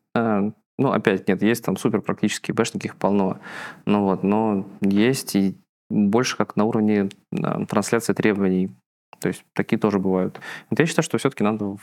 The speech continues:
в хардскиллы идти, а айтишникам, они за-, зачастую интересуются безопасностью. Вот мои примеры с тем, как с клиентами встречи проводишь, но там вообще бэшников нет, а айтишникам интересно, и они спрашивают:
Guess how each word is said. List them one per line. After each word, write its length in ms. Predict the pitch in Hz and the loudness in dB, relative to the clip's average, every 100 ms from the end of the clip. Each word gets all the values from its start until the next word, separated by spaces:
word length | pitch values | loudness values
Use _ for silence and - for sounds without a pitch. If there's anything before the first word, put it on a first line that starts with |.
| - | -2
в 240 | 98 95 | 0 0
хардскиллы 540 | - 101 - 101 143 160 | 0 -2 0 0 2 2
идти, 220 | - 101 | 0 0
а 420 | 98 101 101 95 - | 0 0 -2 -2 -2
айтишникам, 680 | 101 170 165 113 101 101 - | 0 -2 0 -2 0 -2 -2
они 240 | 113 135 | 0 2
за-, 200 | 156 - | 0 0
зачастую 420 | 110 104 - 143 160 | -2 -4 -2 2 2
интересуются 480 | 113 98 113 117 101 | 2 2 0 0 0
безопасностью. 720 | 98 - 101 98 - - - _ - | 0 0 -4 -4 -8 -8 -10 _ -4
Вот 180 | 101 | 0
мои 200 | 107 107 | 2 2
примеры 340 | 101 101 104 98 | 0 0 2 0
с 60 | |
тем, 200 | - 104 | -2 -2
как 240 | 98 92 - | -2 -4 -10
с 80 | - | -8
клиентами 400 | 104 101 101 98 | -2 -2 0 -4
встречи 320 | - 101 - | -2 -2 -2
проводишь, 460 | 104 98 107 101 - - - - | -2 0 2 0 -4 -12 -6 -2
но 80 | |
там 120 | 101 98 | 2 2
вообще 220 | 98 101 | 2 2
бэшников 440 | 104 - - 104 | 2 0 -6 -2
нет, 180 | 120 160 | 0 2
а 40 | 107 | 2
айтишникам 440 | 110 - 104 98 | 0 -2 -2 0
интересно, 420 | 101 101 127 - | 2 2 2 2
и 40 | 101 | 0
они 100 | 95 | 0
спрашивают: 580 | - 127 151 104 101 | 0 0 2 0 0